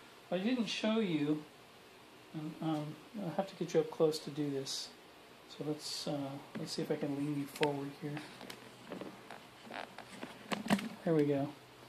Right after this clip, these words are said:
Along the edge of this, on each side, where this board moves forward and backward, I've got it graduated for, uh, quarter inch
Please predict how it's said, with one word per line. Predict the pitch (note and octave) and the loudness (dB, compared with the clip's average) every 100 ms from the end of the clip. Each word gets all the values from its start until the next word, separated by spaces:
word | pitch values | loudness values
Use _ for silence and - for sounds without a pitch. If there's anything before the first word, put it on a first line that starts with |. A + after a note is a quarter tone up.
| - - - | -18 -18 -2
Along | E3+ E3+ A#3+ C#4 | 8 12 12 12
the | G#3 G3+ | 12 12
edge | G3 G3+ | 12 12
of | A3+ A3 | 12 12
this, | G#3+ G#3+ A3 - - - - - | 10 10 10 4 0 -2 -4 -2
on | E3+ E3 F#3+ | 4 4 6
each | F#3+ G3 | 4 4
side, | - - F#3 D#3+ C#3+ D3+ - - - - - - | 0 4 6 6 6 4 0 -10 -18 -18 -20 4
where | D#3 D3+ | 12 12
this | D#3+ E3 | 12 6
board | - E3+ E3+ D3+ | 10 12 12 12
moves | D#3 D#3 | 8 6
forward | - D#3+ D#3 C#3+ | 4 6 6 4
and | |
backward, | C#3 C#3+ D3+ F3 F3+ F3+ - - - - | 4 4 4 2 2 -2 -12 -18 -10 -2
I've | D#3 | 6
got | F3 G3 | 12 12
it | E3 | 12
graduated | D3+ D#3+ F3 F3 D3+ C#3+ C#3+ C#3+ - - - - - - - - - - - - - | 6 6 6 8 10 10 8 4 -4 -18 -20 -20 -20 -20 -20 -20 -16 -16 -16 -20 -20
for, | - - D3+ C#3+ | -4 4 8 8
uh, | C3+ C3 C3 C#3+ - | 6 6 2 0 -8
quarter | - - F3+ E3 - | 4 8 10 8 6
inch | E3 E3 - - - | 4 4 2 0 -4